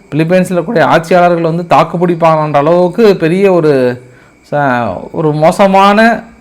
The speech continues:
பாதிப்புகளை ஏற்படுத்தியிருக்கிறது. மறுபடியும் அவங்களால பழைய நிலைமைக்கு வர்றதுக்கு வந்து ரொம்ப மாசம் ஆயிடும்ன்ற அளவுக்கு சொல்லியிருக்காங்க. அந்த அளவுக்கு மிகப்பெரிய ஒரு புயலாக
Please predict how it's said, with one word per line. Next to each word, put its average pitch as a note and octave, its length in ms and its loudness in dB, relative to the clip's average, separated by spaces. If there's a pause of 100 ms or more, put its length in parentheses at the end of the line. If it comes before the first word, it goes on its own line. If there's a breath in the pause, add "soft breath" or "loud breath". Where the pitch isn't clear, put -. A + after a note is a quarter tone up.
(120)
பாதிப்புகளை F3+ 680 2
ஏற்படுத்தியிருக்கிறது. D3 960 -2 (400 soft breath)
மறுபடியும் F#3 420 2
அவங்களால F#3+ 200 2
பழைய F3 260 2
நிலைமைக்கு F#3 400 0
வர்றதுக்கு D3+ 340 0
வந்து F3+ 280 0
ரொம்ப D#3+ 240 2
மாசம் F3 360 0
ஆயிடும்ன்ற D3+ 300 0
அளவுக்கு D#3 440 0
சொல்லியிருக்காங்க. B2+ 480 -2
அந்த D#3 220 -2
அளவுக்கு F3 640 0 (320 loud breath)
மிகப்பெரிய G3+ 760 2
ஒரு F#3 360 0
புயலாக B2+ 580 -2